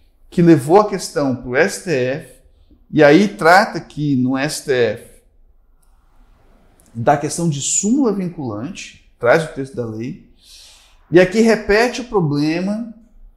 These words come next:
ok? Repetindo toda a história. Você tem que entender esse contexto pra vir pra cá.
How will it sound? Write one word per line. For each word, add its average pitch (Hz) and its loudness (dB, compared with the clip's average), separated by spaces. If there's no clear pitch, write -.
ok? 151 -2
Repetindo 185 0
toda 208 2
a - 0
história. 151 0
Você 147 -6
tem 202 -8
que 233 -6
entender 254 -2
esse 339 -6
contexto 185 -6
pra 175 -2
vir 156 -10
pra - -16
cá. 123 -14